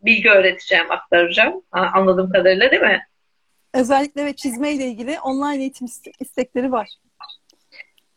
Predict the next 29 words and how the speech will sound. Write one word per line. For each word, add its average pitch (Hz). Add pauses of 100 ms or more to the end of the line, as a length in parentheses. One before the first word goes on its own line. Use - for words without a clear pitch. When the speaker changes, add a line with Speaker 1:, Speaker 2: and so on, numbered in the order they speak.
(300)
Speaker 1:
Ya 320
şimdi 392
çizmeyle 349
ilgili 269
ben, 302
e, 254
şimdi -
şöyle 240
bir -
şey 190
söyleyeceğim. 175 (1700)
Nasıl 196
söyleyeyim 156
size? 233
İşte 180 (840)
ben 330 (580)
kita-, -
hikayemi 302
yazıyorum, 254
sonra 302
da -
resim 269
yapmak 180
istiyorum 202
diyen, 247
e, 190
arkadaşlar 208
oluyor 156
mesela. -